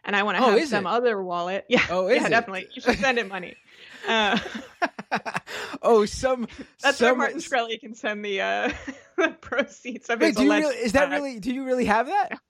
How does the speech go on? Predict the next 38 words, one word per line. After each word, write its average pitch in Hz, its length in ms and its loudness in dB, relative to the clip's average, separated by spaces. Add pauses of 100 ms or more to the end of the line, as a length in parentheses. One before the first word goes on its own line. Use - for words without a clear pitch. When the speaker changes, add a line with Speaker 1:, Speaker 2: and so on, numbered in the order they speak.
(300)
Speaker 2:
Oh, 202 200 6
okay, - 120 -4
I'm 180 40 -2
about 180 180 -4
to 170 60 -8
say, 233 280 0 (320)
'cause 226 180 2
whoever 202 520 2
does 175 400 -2
is 139 100 -16
about 147 360 -6
to 131 340 -6
get 135 420 0 (420)
a 165 200 6
windfall 160 720 0
from 139 380 -4
the 135 100 -4
Scam 165 500 0
Economy 165 480 -6
audience 147 640 -2
of 156 240 -2
roughly 170 600 4 (180)
<laughs> - 160 -20
three 196 460 0
dollars, 185 540 2
I'm 170 200 0
sure. - 420 -6
<laughs> 254 60 2 (480)
Speaker 1:
Yeah, 269 400 4
their 247 140 0
combined 233 640 -4
crypto 240 400 -4
holdings 208 460 -6
with 208 140 -6
the 247 80 -2
Scam 226 320 2
Economy 196 520 -2
audience. 190 560 0